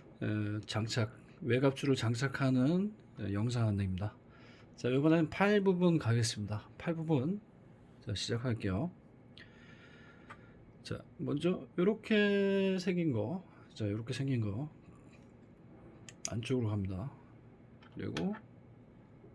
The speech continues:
자, 요렇게 생긴 거요. 자, 요대로 갑니다. 그리고 자, 요렇게 생긴 거요.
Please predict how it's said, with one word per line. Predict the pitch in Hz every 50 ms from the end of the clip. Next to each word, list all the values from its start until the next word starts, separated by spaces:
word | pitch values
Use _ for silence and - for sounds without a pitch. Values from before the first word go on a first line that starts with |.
| - -
자, | - - 107
요렇게 | 104 107 127 127 - 135
생긴 | 131 143 127 123 110 101
거요. | 98 95 98 131 165 180 180 - - - - - - - - - - - - - - - -
자, | - - 110
요대로 | 107 104 107 110 117 120 120 120 117 139 160 180 196 214 220 226 - - - - - - - - - - - - - - - - - - - - - - - - - - - - - - - - - - - - -
갑니다. | - - 92 90 95 87 85 87 95 110 175 180 - - - - - - - -
그리고 | - 101 101 101 123 156 185 196 - - - - - - - - - - - - - - - - - - - - - - - - - - - - - - - - - - - - - - - - - - - - - -
자, | - - 92 90 - - - - - - - - - - - - - - - - - - - - - - - - - - - - - - - - - - - - - - - - - -
요렇게 | 117 117 120 143 151 175 180 - - - - - - 196 190 180
생긴 | - - 151 117 113 107 101
거요. | - - 104 104 147 180 202